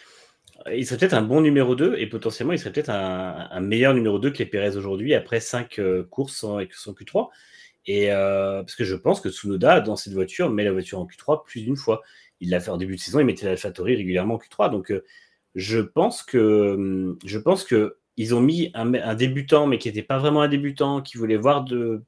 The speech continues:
devenir leader d'équipe, mais qui n'est pas devenu, et cetera. Et au final, euh, je crois que, euh, ça leur permettait pas de jauger Tsunoda, qui a fait des progrès aux côtés de Gasly et qui semble en avoir encore fait cette année,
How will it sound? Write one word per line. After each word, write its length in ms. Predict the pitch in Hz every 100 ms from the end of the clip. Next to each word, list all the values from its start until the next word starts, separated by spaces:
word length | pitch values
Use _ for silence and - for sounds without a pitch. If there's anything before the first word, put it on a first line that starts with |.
| -
devenir 400 | 110 123 127 120
leader 280 | 123 123 127
d'équipe, 380 | 120 - 131
mais 100 | 113
qui 140 | - 107
n'est 100 | 107
pas 120 | 127
devenu, 260 | 127 120 113
et 40 |
cetera. 480 | - - 107 147 180 _ _ - _ _ _ _ _
Et 220 | 120 120 -
au 140 | 139
final, 580 | 143 139 135 170 214 - -
euh, 160 | 113 113
je 160 | 110
crois 380 | 110 - 160 175 -
que, 100 | 139
euh, 840 | 151 165 135 101 98 98 95 95 - _ - - - - _
ça 240 | - - 120
leur 140 | 107
permettait 320 | 110 101 95
pas 160 | - 160
de 40 |
jauger 460 | 139 135 131 135 135 _
Tsunoda, 420 | - 110 110 131 175
qui 180 | -
a 60 | 117
fait 140 | 151
des 80 | 151
progrès 600 | 143 143 131 131 127 - -
aux 80 | 95
côtés 220 | 98 101
de 60 | 92
Gasly 420 | 101 - 180 175
et 60 |
qui 160 | - 95
semble 240 | - 156
en 80 | 139
avoir 180 | 117 113
encore 180 | 107 101
fait 80 | 107
cette 120 | -
année, 260 | 107 131